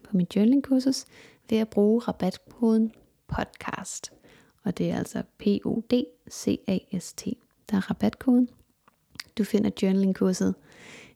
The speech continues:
via link her i show notes, men også via min shop. Du kan finde det via link i bio på Instagram. Og så kan du komme i gang med det samme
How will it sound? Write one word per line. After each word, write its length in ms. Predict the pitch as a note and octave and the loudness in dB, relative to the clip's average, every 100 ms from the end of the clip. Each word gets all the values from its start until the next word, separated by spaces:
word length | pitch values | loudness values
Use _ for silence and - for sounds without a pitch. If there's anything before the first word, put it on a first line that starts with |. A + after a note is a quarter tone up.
| - | -4
via 360 | F3+ F3+ F3 - - | 0 2 0 -6 -8
link 360 | - F3 G#3 C4 - | -2 2 2 2 -10
her 240 | - A#3 - - _ | -2 -2 -2 -12 _
i 300 | - F#3+ F3+ | -2 0 0
show 260 | F3 - G#3 | -2 0 2
notes, 420 | C4 C#4+ C#4 - | 4 2 -2 -8
men 200 | A3+ G3 | 0 2
også 260 | G#3 F#3+ G#3 | 2 0 0
via 380 | G3 F#3+ F#3+ F#3+ | 2 2 2 2
min 380 | F3 E3 D#3+ D#3 _ | 0 0 -2 -8 _
shop. 360 | - B3 C#4 - - _ _ - - - _ - | -4 -4 -4 -8 -20 _ _ -20 -20 -20 _ -20
Du 60 | |
kan 100 | - | -20
finde 220 | - F#3 E3+ | -4 -2 0
det 120 | F3 | -2
via 200 | E3 D#3+ D#3 - _ _ _ - | -4 -6 -14 -20 _ _ _ -4
link 300 | G3 F#3 E3+ | 0 0 -2
i 40 | |
bio 320 | - F#3+ A#3+ C4 - | -2 0 0 -6 -10
på 100 | - | -4
Instagram. 580 | G3+ - A#3+ A#3+ A#3+ A#3 _ _ - - - _ _ _ _ _ _ | -4 -4 -2 0 0 -2 _ _ -20 -20 -20 _ _ _ _ _ _
Og 80 | A3 | -2
så 140 | - | -2
kan 140 | A3+ A#3+ | 0 2
du 80 | |
komme 220 | A3 G#3+ G3+ | 2 4 2
i 40 | |
gang 200 | G3 A3+ - - - - | 2 -4 -10 -20 -20 2
med 120 | A3 | 4
det 100 | A3 | 4
samme 360 | - G3+ A3 | 2 2 4